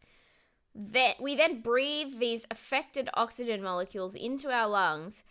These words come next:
which is then, which is then passes through, bound to red blood cells using a protein called hemoglobin.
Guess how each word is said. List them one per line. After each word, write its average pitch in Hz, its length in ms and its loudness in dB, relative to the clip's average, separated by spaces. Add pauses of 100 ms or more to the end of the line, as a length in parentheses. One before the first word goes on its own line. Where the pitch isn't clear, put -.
(200)
which 220 200 -8
is 220 160 -6
then, 226 400 -2 (520)
which 269 220 -4
is 262 160 -4
then 285 260 0
passes 240 580 4
through, 202 560 -4 (200)
bound 226 560 2 (720)
to 226 160 -8
red 226 340 0
blood 214 320 0
cells 151 560 -6
using 202 380 -8
a 185 60 -4
protein 208 500 -4
called 180 260 -6
hemoglobin. 254 880 -10